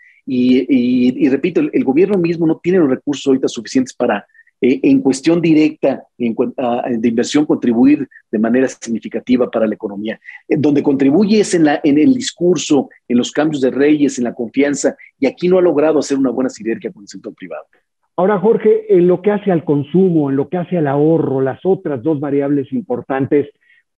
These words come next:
Speaker 2: ¿cómo estás viendo el comportamiento del consumo y del ahorro? Sobre todo con esta variable de la inflación, que es otra variable que ahora está en el escenario. Ya la veíamos venir en el dos mil veintiuno, pero ahora está claramente,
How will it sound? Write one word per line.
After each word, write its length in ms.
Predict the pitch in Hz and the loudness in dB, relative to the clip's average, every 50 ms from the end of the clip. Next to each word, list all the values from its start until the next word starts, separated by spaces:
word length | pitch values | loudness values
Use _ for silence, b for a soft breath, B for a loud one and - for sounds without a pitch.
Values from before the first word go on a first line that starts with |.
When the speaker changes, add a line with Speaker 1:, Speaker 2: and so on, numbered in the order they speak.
| _ _ - | _ _ 0
Speaker 2:
¿cómo 300 | 185 208 214 214 190 160 | 0 2 4 2 2 0
estás 280 | 139 - 175 170 151 | 0 -2 -2 0 2
viendo 300 | 139 165 170 165 165 160 | 2 2 2 2 2 2
el 80 | 160 - | 0 0
comportamiento 640 | - 139 127 - 127 107 - 139 131 147 143 - 160 | -2 -4 -4 -4 -6 -6 -2 -2 0 0 0 0 0
del 140 | 147 - | 0 0
consumo 320 | - 131 120 - 139 147 151 | 0 -2 -2 0 2 2 2
y 40 | 147 | 4
del 80 | 131 | 2
ahorro? 360 | 127 131 143 156 208 214 - - - | 2 2 2 0 0 -2 -4 -10 -6
Sobre 180 | - 160 180 180 | -2 0 0 0
todo 240 | - 285 320 311 - | 0 -2 -2 -2 0
con 140 | 233 202 202 | 0 0 0
esta 220 | 208 202 - 202 | 0 0 0 0
variable 440 | 175 160 156 165 170 170 175 175 170 | 2 2 2 2 2 4 2 2 2
de 80 | 151 | 2
la 80 | 135 131 | 0 0
inflación, 600 | 127 117 - 120 113 104 - 139 135 127 120 107 _ _ _ _ _ - | -2 -4 -6 -8 -12 -8 -4 -4 -2 -2 -4 -6 _ _ _ _ _ -4
que 100 | 170 151 | -2 0
es 60 | 175 | 0
otra 220 | 190 - 190 160 | 0 0 2 2
variable 380 | 151 143 147 151 151 165 165 - | 2 2 2 2 2 2 0 0
que 80 | - | -2
ahora 180 | 123 127 139 139 | -2 -2 -2 -2
está 160 | 131 - 170 | -2 -2 -2
en 80 | 147 151 | 0 2
el 140 | 156 151 156 | 2 2 2
escenario. 640 | 143 - 160 151 165 175 175 160 156 143 131 - - _ _ _ _ _ - | 2 0 0 0 0 2 2 4 2 2 2 -2 -10 _ _ _ _ _ -6
Ya 200 | 139 208 254 294 | -2 -2 0 0
la 120 | 302 285 | 0 2
veíamos 480 | 247 226 220 220 233 233 233 233 190 165 | 2 2 2 2 0 0 0 0 2 2
venir 340 | 180 180 190 214 226 226 196 | 2 2 2 2 2 2 2
en 180 | 185 160 147 | 0 0 0
el 140 | 143 135 131 | -4 -4 -4
dos 180 | 151 139 127 123 | -4 -4 -4 0
mil 160 | 160 180 175 | 0 0 2
veintiuno, 440 | 165 170 156 151 160 175 180 170 - | 0 0 0 0 0 0 0 -2 -2
pero 160 | 165 135 135 | -4 -4 -4
ahora 200 | 135 160 190 185 | -2 -2 -2 -2
está 240 | - - - 339 165 | -4 -6 -6 -6 -6
claramente, 920 | - - 175 175 175 175 165 151 151 156 160 165 156 160 175 170 156 - | -4 -2 0 0 0 0 0 0 2 2 2 0 2 2 0 0 0 -2